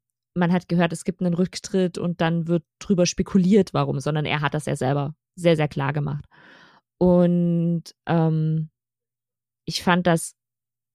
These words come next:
also hab's, wie gesagt, direkt ge-, mitgekriegt und fand's dann einerseits sehr, sehr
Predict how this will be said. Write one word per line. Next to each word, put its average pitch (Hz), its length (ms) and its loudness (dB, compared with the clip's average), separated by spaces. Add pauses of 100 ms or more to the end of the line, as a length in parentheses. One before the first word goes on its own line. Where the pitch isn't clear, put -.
(480)
also 185 120 2
hab's, 185 240 0
wie 190 80 -4
gesagt, 180 300 0
direkt 180 200 -4
ge-, 180 100 -2
mitgekriegt 247 580 -6
und 196 120 -6
fand's 190 240 -6
dann 185 120 -4
einerseits 180 580 -2
sehr, 165 140 0
sehr 170 300 0